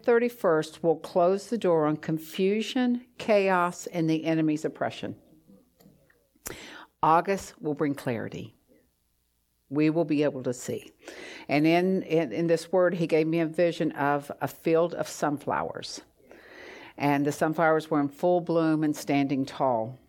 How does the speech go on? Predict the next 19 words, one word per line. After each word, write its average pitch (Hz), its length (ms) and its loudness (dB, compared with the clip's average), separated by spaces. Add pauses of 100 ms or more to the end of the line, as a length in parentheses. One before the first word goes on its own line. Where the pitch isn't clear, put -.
(220)
above 147 300 2
all 143 180 4
the 143 160 2
other 127 180 -2
plants. 131 500 -4
And, 147 140 0
you 156 80 2
know, 151 220 2
in 147 100 2
a 147 60 0
garden, 165 640 2
the 151 100 -4
sunflowers 156 560 0
you're 156 100 -2
gonna 151 140 2
see 160 300 0
above 147 300 0
everything 135 480 0
else. 117 440 -4